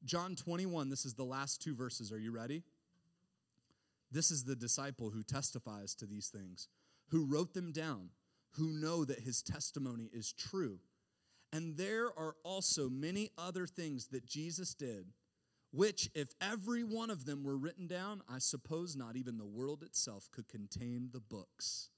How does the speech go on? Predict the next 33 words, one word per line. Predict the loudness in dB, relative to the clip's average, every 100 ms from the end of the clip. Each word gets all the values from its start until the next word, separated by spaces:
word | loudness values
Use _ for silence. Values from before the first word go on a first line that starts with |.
| _ _ _ _ _ _
that | -10 -6
would | -6 -6
be | -6
written." | -6 -8 -14 -16 _ _ _ _
Somebody | 0 2 2 0 -4
say | -4 -4
amen. | -6
Amen. | -8 -10 -14 -18 _ _ -20 -20 -20 -20 -20 -18 0
Every | 4 6 6
head | 4 2
bowed, | -4 -4
every | -8 -8 -8
eye | -8
closed. | -8 -8 -10 -10 -10 -12 -12 -20 -12 -12 -14 _ _ _ _ _ _ _ _ _ -2
The | -2
point | 4 4 4
of | 2
this | 0 2
study | 2 0 2 2
is | 2
that | -2 -4
all | -2 -2 -2
will | -2
believe | -4 0 2 2
that | -2 -4
Jesus | -2 -2 -2 -2
is | -4 -6
God. | -6 -8 -10 -20 _ _ _ -10
I'll | -8
ask | -4 -2 0
you | -2
this | -2 -2
morning, | -2 -4 -8